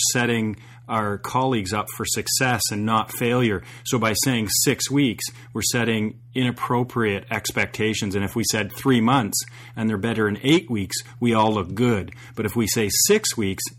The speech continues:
and it takes eight weeks, we're starting to look bad. So I really appreciate you saying that. So we gotta start talking about a paper here, though, Dagny. What's the paper that we've got to go through from a, uh, critical appraisal standpoint?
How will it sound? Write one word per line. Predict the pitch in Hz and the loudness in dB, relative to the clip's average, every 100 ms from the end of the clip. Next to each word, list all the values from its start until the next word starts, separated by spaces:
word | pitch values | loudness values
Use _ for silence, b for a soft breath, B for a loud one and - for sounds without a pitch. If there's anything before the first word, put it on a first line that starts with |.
| - | -6
and | 104 | -6
it | - | -4
takes | 107 95 113 | -2 -2 0
eight | 104 - | -2 -2
weeks, | 104 95 - - B B | -2 -2 -6 -10 B B
we're | 110 | -6
starting | - 113 110 | 0 2 2
to | 104 | 0
look | 98 - | -2 -2
bad. | 98 95 90 82 B B | 0 2 0 -4 B B
So | - 113 | 2 4
I | |
really | 117 147 131 | 6 6 6
appreciate | 113 123 110 113 104 | 4 2 4 2 2
you | |
saying | - 110 107 | 0 0 0
that. | 98 95 B B B - | 0 -2 B B B 0
So | 156 139 | 6 6
we | 131 143 | 6 4
gotta | 175 156 | 4 4
start | 151 131 | 4 4
talking | - 113 113 | 6 4 4
about | 107 95 | 2 0
a | |
paper | - 113 113 87 | 2 0 2 0
here, | 98 95 | 0 0
though, | 98 | -2
Dagny. | 95 95 107 107 - - - - - - | 0 0 0 -2 -6 -18 -18 -16 -8 0
What's | 139 156 - | 4 4 4
the | 170 | 2
paper | 139 139 147 | 4 4 6
that | 117 104 | 4 4
we've | 113 101 | 2 2
got | 101 104 | 2 2
to | 107 | 0
go | 107 104 | 0 0
through | - 117 107 | 2 2 2
from | 95 - - - 123 110 | 0 -10 -16 -2 2 2
a, | 107 104 | 2 2
uh, | 101 95 | 0 -2
critical | - 120 117 107 | 2 2 4 0
appraisal | 101 113 107 107 | 2 2 4 4
standpoint? | - 104 92 - 92 - | 2 0 -2 -2 -4 -4